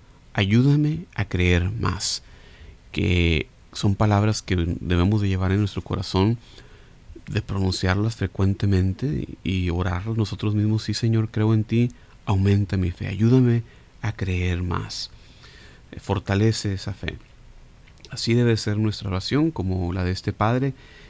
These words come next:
eh, llena de humildad, de confianza en el Señor, de que nos va a ayudar en nuestra debilidad,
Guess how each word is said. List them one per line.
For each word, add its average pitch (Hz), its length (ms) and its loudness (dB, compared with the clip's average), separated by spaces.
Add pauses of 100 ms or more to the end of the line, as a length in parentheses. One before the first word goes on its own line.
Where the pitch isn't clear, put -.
(240)
eh, 90 340 -2
llena 104 220 2
de 101 80 2
humildad, 92 600 2
de 131 120 2
confianza 113 600 2
en 107 80 0
el 95 100 -2
Señor, 127 540 2 (480)
de 98 80 -4
que - 100 -4
nos 90 160 2
va 95 60 4
a - 20 4
ayudar 104 340 4
en 107 80 2
nuestra 92 320 -2
debilidad, 92 600 0